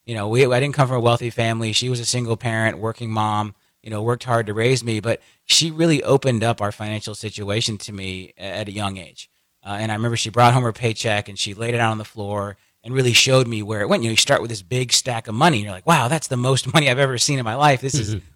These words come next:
Speaker 1: wow, mom's rich." Uh, and then as you start to see that, well, this much goes to the mortgage payment and this much goes to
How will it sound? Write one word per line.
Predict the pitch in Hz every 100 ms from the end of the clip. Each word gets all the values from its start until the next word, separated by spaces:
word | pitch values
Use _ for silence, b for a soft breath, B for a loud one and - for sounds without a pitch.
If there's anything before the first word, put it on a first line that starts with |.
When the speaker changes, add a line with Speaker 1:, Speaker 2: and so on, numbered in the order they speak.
| -
Speaker 1:
wow, | 147
mom's | 135 160 147 123
rich." | 180 - - - b b b
Uh, | 123 -
and | 139
then | 139 135
as | 123
you | 127
start | - 143 120
to |
see | 135 - 143
that, | 123 -
well, | 110
this | 113 123
much | 127 123 -
goes | 120 117 117
to | 117
the | 101
mortgage | 104 110 113 -
payment | 117 113 113 104
and |
this | 110 -
much | 117 110
goes | 123 113 113 -
to | 120 110